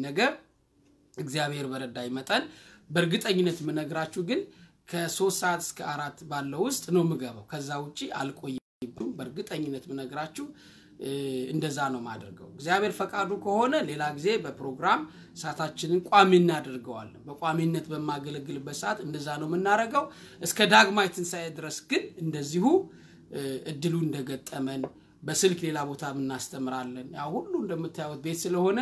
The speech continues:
የተለያዩ አብያተ ክርስቲያናት አገልጋይ ይፈልጋሉ። አሁን እናንተን አገለገልኳችሁ። ማታ ደግሞ በስልክ አስተምራለሁ። ሠላሳ ደቂቃ፣ አርባ ደቂቃ አስተምራለሁ። አንዳንዴ ሁለት ሰዓት እናስተምራለን፣ ሁለት ጊዜ እናስተምራለን፣ ሶስት።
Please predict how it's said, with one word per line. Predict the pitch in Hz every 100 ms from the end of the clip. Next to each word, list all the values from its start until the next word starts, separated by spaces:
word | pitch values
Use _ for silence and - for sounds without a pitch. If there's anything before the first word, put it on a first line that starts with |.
| 294 - - - _
የተለያዩ | - 226 294 285 196 165
አብያተ | 139 139 143
ክርስቲያናት | 139 131 - 143 131 127
አገልጋይ | 147 143 147 131 135
ይፈልጋሉ። | 123 131 123 123 123 120 131
አሁን | 127 175 208
እናንተን | 165 165 165 202
አገለገልኳችሁ። | 190 151 151 139 127 127 135 127 135
ማታ | 143 165 175 175
ደግሞ | 160 170 208 214 359 - - -
በስልክ | 160 - 165 - -
አስተምራለሁ። | 147 - 170 143 113 - -
ሠላሳ | - 143 139 143
ደቂቃ፣ | 143 139
አርባ | 151 131 139
ደቂቃ | 135 135 -
አስተምራለሁ። | - 139 107 98 - _ - - -
አንዳንዴ | 147 156 156 151 151
ሁለት | 139 143 135
ሰዓት | 165 160 139
እናስተምራለን፣ | 139 135 - 139 139 147 139 - -
ሁለት | 143 151 139
ጊዜ | 147
እናስተምራለን፣ | 147 139 135 - 139 143 139 147 139
ሶስት። | - 135